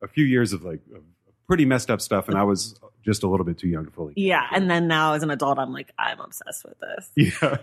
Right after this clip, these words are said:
Speaker 2: 'Cause it was just recently. Well, no, not re-, I say it was just recently the anniversary, but no, it was, it was when we were moving out here in two thousand twelve was the anniversary of the riots, right? They're ninety-two.
Speaker 1: Yeah, yeah.
Speaker 2: Yeah. It's not recent at all, but <laughs> we're,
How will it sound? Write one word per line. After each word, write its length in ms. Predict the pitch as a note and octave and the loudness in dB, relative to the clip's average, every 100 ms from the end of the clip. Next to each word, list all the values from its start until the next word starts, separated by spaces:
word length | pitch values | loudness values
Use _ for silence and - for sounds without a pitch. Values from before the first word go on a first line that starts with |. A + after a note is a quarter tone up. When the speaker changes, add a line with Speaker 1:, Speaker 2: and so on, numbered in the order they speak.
| - | -4
Speaker 2:
'Cause 180 | C#4 | 0
it 100 | C4 | 2
was 160 | C#4 A#3 | 0 0
just 500 | A3+ C#4+ F4+ - - _ _ _ _ | 0 0 -2 -10 -12 _ _ _ _
recently. 960 | D#3+ G3 C#4 - E3+ C#3 B2 A#2+ E3 - _ _ _ _ _ _ _ _ - | 0 0 0 0 -2 -2 -2 -4 -6 -10 _ _ _ _ _ _ _ _ -2
Well, 160 | F3+ | 0
no, 120 | F3 D3 - _ - | 0 -2 -10 _ -6
not 240 | C#3+ C3 | -2 -2
re-, 100 | - | -2
I 40 | D#3+ | -4
say 180 | D3+ F3 | 0 0
it 20 | |
was 120 | E3 | 0
just 220 | A#3 D4 | 0 0
recently 320 | F3+ F3+ F#3 | -2 0 0
the 80 | E3 | 2
anniversary, 420 | D#3 D3+ F3+ F3 | 2 2 0 0
but 200 | D#3 D3+ | 0 0
no, 400 | C#3 D#3 D#3+ D#3 | 0 2 4 2
it 80 | A#2 | 0
was, 280 | C#3 D3 C#3+ - _ | 0 -2 -4 -16 _
it 100 | D3+ | -4
was 100 | D3+ | -2
when 140 | D#3 D#3+ | 0 2
we 80 | |
were 80 | D3+ | 2
moving 260 | D3+ C#3+ C#3+ | 0 0 0
out 140 | C#3 | 0
here 120 | E3+ | 0
in 60 | C#3 | -4
two 80 | C#3+ | -2
thousand 300 | C#3 C#3+ D3 | -2 -4 -8
twelve 540 | - D3 C3+ F#2+ - C#3 | -2 2 2 -2 -8 -10
was 140 | C#3+ | -8
the 120 | C3 | -6
anniversary 480 | C3+ B2+ B2+ - C#3 | -8 -8 -10 -10 -10
of 80 | - | -10
the 100 | - | -4
riots, 360 | D#3 C#3+ - | 0 0 -2
right? 140 | C#3+ D3 | -4 -4
They're 120 | D3 | -4
ninety-two. 640 | C#3+ C#3 C#3+ C#3+ C3+ G#3+ A3 | -4 -4 -4 -4 -2 -4 -4
Speaker 1:
Yeah, 240 | A#2+ B2 F2+ | 0 0 0
yeah. 220 | G#2 F2+ C#2+ _ | -2 -4 -8 _
Speaker 2:
Yeah. 300 | D#3 D3 - - _ - _ _ _ | -2 -2 -2 -10 _ -20 _ _ _
It's 160 | - - | -16 -8
not 240 | C#3+ C#3 | -6 -4
recent 320 | D3 D3 C3+ | -6 -6 -6
at 80 | C3+ | -4
all, 220 | - - - | -4 -6 -6
but 220 | - - _ | -8 -8 _
<laughs> 40 | |
we're, 160 | G3+ | 0